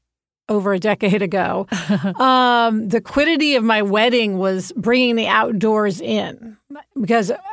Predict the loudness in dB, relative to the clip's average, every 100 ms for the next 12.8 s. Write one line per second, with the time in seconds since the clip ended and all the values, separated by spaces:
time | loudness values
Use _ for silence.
0 | 0 2 2 2 0 -2 -8 _ -6 -6
1 | -2 0 2 2 0 0 0 -2 -4 -2
2 | 2 4 2 0 -4 -4 -2 -2 -4 -4
3 | -6 -8 -10 -10 -10 -2 2 4 4 4
4 | 4 2 2 0 0 2 2 2 2 0
5 | -2 -2 0 0 0 0 -2 -4 -8 -18
6 | _ -2 0 2 2 2 2 2 2 2
7 | 2 0 0 0 0 2 2 2 2 0
8 | 0 0 2 0 -2 -6 -4 0 0 0
9 | -2 -2 0 0 0 -2 -2 -2 0 0
10 | 0 -2 -4 -2 0 0 0 -2 -2 -4
11 | -4 -2 -4 -4 -6 -10 -16 -18 -2 2
12 | 4 2 2 2 2 2 2 -2